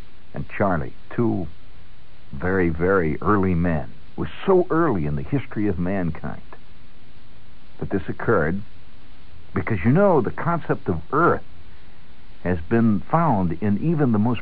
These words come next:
primitive of tribes. They're living on Earth, and they think of it as, as a flat dish. Others think of it as a round thing. Others think of it as a wheel. But they all think in terms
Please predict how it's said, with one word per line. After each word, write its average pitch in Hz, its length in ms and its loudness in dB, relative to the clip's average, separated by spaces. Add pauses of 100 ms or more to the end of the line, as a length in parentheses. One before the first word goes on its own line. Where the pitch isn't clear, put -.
primitive 160 440 2
of 85 140 -2
tribes. 123 640 0 (1500)
They're 90 100 -2
living 123 280 2
on 107 160 2
Earth, 107 360 2
and 82 100 2
they 101 80 4
think 165 260 2
of - 120 -2
it 78 160 -2
as, - 140 -4 (200)
as - 140 -4
a 71 80 -6 (180)
flat 131 260 0 (280)
dish. - 400 -2 (440)
Others 113 320 4
think 127 200 4
of 98 80 -2
it 110 80 0
as 95 100 -2
a 90 80 0
round 104 580 2
thing. 71 200 -2
Others 113 280 2
think 135 180 0
of 98 100 0
it 104 100 0 (240)
as 90 160 0
a 90 60 4
wheel. 139 640 4 (680)
But - 120 2
they 117 140 6
all 190 340 6
think 160 340 0
in 135 100 0
terms 139 340 0